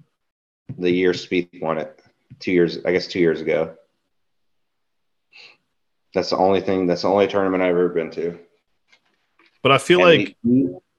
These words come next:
Speaker 1: he had a mob following him.
Speaker 2: I can only imagine 'cause he's from,
Speaker 1: Yeah,
Speaker 2: it's where he's from.
Speaker 1: Texas.
Speaker 2: Yeah.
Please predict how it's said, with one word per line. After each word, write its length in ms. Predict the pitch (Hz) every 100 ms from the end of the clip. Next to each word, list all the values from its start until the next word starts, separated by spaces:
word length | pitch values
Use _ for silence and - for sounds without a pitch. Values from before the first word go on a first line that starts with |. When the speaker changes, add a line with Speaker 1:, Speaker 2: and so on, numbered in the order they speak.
| _ _ _
Speaker 1:
he 160 | 120
had 200 | 120 131
a 160 | 110 117
mob 560 | 107 107 107 95 87 -
following 480 | 87 87 80 78 87
him. 360 | 80 62 - _ _ _
Speaker 2:
I 160 | 110 95
can 160 | - 95
only 200 | 92 87
imagine 420 | 92 95 90 95
'cause 160 | 104
he's 300 | 95 92 -
from, 240 | - 123 104
Speaker 1:
Yeah, 80 | 98
Speaker 2:
it's 180 | 92 -
where 120 | 123
he's 100 | -
from. 300 | 139 123 87
Speaker 1:
Texas. 240 | - -
Speaker 2:
Yeah. 220 | 120 90